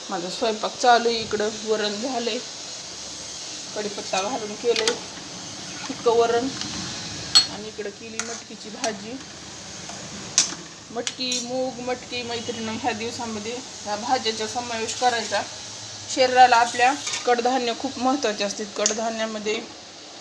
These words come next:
मोठ्या प्रमाणामध्ये, अ, प्रथिने,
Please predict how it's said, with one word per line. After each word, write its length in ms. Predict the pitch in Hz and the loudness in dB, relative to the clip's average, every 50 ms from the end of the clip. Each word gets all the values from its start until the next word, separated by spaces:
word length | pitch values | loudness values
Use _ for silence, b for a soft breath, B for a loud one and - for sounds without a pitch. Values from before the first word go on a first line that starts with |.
| - - - - - - - - - - - - - - | -16 -16 -16 -16 -16 -16 -14 -14 -14 -12 -12 -10 -8 -4
मोठ्या 300 | 208 220 226 220 233 233 | 0 0 2 4 6 6
प्रमाणामध्ये, 760 | - - 233 233 220 226 226 220 226 226 220 208 220 214 247 247 - - - - - - - - - - - - | 6 6 4 4 2 0 -2 -2 -2 -2 -4 0 0 -2 -2 -2 -8 -14 -16 -16 -16 -16 -16 -14 -14 -14 -10 -6
अ, 120 | - 196 202 | -4 -4 -2
प्रथिने, 840 | 202 - 240 240 240 - 262 240 233 233 226 226 220 214 220 233 | 2 4 4 4 4 4 2 2 4 4 4 4 4 4 2 0